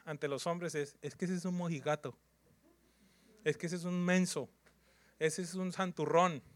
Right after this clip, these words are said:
Esa va a ser la reputación que tienes ante los hombres. "Ay, ese es un aleluya". ¿Han escuchado ese término? Para los que no lo han escuchado, significa las personas que vienen a la iglesia y cantan y viven una vida conforme a Dios, y para los otros es una locura.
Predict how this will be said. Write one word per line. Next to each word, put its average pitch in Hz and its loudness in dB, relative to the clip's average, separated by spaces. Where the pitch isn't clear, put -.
Esa 190 0
va 208 4
a 196 2
ser 208 -4
la 202 4
reputación 180 -4
que 170 -6
tienes 170 -4
ante 139 -6
los 127 -4
hombres. 127 -8
"Ay, 214 8
ese 185 4
es 202 2
un 214 4
aleluya". 185 6
¿Han 147 -8
escuchado 156 0
ese 165 -4
término? 202 -2
Para 135 2
los 139 0
que - -4
no 143 -4
lo 151 2
han 175 2
escuchado, 185 4
significa 185 -2
las 185 0
personas 165 -6
que - -12
vienen 160 -6
a 175 -4
la 175 -2
iglesia 160 -4
y 156 -10
cantan 175 -2
y 143 -8
viven 147 -4
una 160 -6
vida 156 -2
conforme 135 -8
a 143 -8
Dios, 139 0
y 147 -10
para 127 0
los 120 -4
otros 135 -6
es 135 -6
una 135 -4
locura. 117 -6